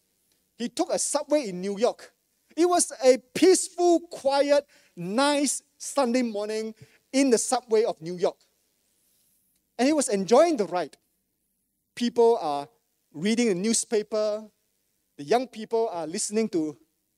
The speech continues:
music. And it was a nice environment. And then in one of the station, a father and his two sons alighted,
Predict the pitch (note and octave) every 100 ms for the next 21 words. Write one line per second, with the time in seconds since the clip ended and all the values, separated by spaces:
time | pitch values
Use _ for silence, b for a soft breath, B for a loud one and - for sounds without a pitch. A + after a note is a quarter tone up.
0 | _ - F#3+ B3 A#3 B3+ - _ _ _
1 | _ D4 F#4+ G4 F4+ - _ _ _ _
2 | - G3+ B3+ C4+ - D#3 D3 C#3+ C3+ B2+
3 | - _ _ _ _ _ b b b C#4
4 | G#4+ F4+ C4+ G4+ E4+ G#3+ - - F4 -
5 | G#3 C#3 F#3+ - b b b b b _
6 | - - - D#4+ E4 E4 D#4 D#4 B3+ _
7 | _ _ _ _ - D#3+ F#3 - C4+ B3+
8 | B3 B3 B3+ - D3+ D3 D#3 A#3+